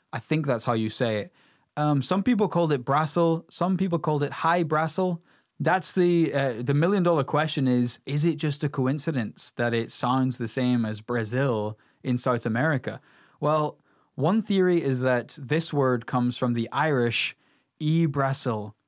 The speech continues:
meaning descendants or clan of Brasil, one of the ancient clans of northeastern Ireland.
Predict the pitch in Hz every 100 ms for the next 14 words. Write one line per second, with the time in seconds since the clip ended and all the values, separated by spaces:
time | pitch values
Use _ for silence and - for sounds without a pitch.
0 | _ - 127 127 123 123 113 - 113 -
1 | 160 175 127 117 - - 135 120 113 107
2 | - 147 160 123 117 120 123 127 113 107
3 | 131 151 143 110 104 - _ - 123 123
4 | 117 123 131 135 139 143 - 117 117 120
5 | 127 113 117 120 120 110 - 110 107 131
6 | 143 120 98